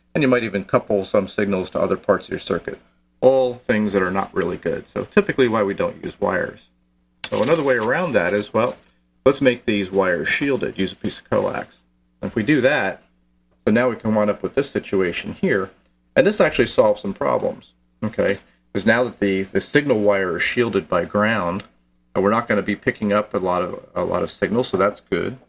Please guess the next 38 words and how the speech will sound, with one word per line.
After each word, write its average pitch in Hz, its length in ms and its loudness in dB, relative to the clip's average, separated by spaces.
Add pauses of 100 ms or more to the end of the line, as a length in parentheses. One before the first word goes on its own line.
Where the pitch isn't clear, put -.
(300)
We're 107 80 -2
gonna 110 120 4
minimize 123 440 2
coupling 113 460 0
to 98 100 0
other 101 160 2
parts - 320 0
of 92 60 -2
the 87 80 -6
circuit, 104 520 0
so, 98 240 0
so 101 160 2
that's 107 260 0
good, - 380 -8 (360)
okay? 95 340 -2 (440)
But 120 80 4
what's 143 160 2
bad 123 280 4
about 78 320 -4
this? - 340 -8 (180)
Well, 104 320 2 (220)
it 104 60 2
adds 117 200 2
a 104 60 2
lot 113 200 4
of - 120 -16
capacitive 98 520 -4
loading. 92 380 -2 (380)
Uh, - 80 -2
the 87 60 -2
way 107 140 2
to 98 40 0
think 135 240 -2
about 101 300 0
this 92 300 -6
is - 100 -8
that, 92 220 -2 (420)
uh, 107 160 4